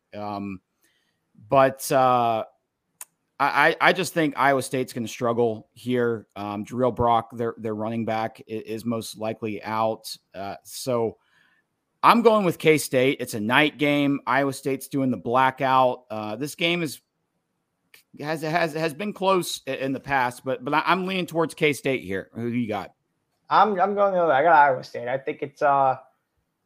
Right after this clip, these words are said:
Speaker 2: I think Kansas State's a good team, but not quite as good as people think. And they, they have two back-to-back solid wins, but going to Iowa State, blackout, I think that place is gonna be rocking.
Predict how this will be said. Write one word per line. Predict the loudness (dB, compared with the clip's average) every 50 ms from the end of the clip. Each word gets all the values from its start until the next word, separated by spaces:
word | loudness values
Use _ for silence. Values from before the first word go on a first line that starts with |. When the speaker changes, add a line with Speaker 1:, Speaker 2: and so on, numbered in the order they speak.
| _ -4
Speaker 2:
I | -4
think | -4 -2
Kansas | 2 2 2 2 2 -2 -4
State's | -2 0 0 0 0 -2
a | -6
good | -6 -2 0 0 0 0 -4
team, | -6 -6 -4 -4 -2 -4 -4 -2
but | -2 -2 -2 -2
not | -4 -4 -4 -4 -6 -12 _
quite | _ -6 0 2 2 2 2 0
as | -4 -4
good | -2 -2 -2
as | -2 -4 -6
people | -8 -8 -6 -6 -8 -8 _
think. | -6 -6 -4 -4 -6 -6 -4
And | -4 -4 -4 -4 -6 -8 -10 -12 -14 _ _
they, | -2 -2 -2 2
they | 4 4 4
have | 4 4 -2 -10 _
two | -2 -2 -2
back-to-back | 2 4 4 4 4 2 0 2 2 2 2 0 0
solid | 0 2 4 2 2 0
wins, | -2 -4 -6 -6 -6 -8 -8
but | -10 -10 -8 -6
going | -6 -6 -6 -6 -10 -6
to | -2 0 2 4 4
Iowa | 4 4 2 0 -2
State, | -6 -6 -6 -4 -2 -2 -2 -4 -6 -10 _ _ _ _ _ _ _ _
blackout, | 0 2 4 4 4 4 4 6 6 6
I | 4
think | 2 2 -2
that | -4 -4
place | -6 -8
is | -6
gonna | -6 -6 -6
be | -4
rocking. | -2 0 2 2 2 2 0 -2 -4 -4 -6 -10 -12 -14 -16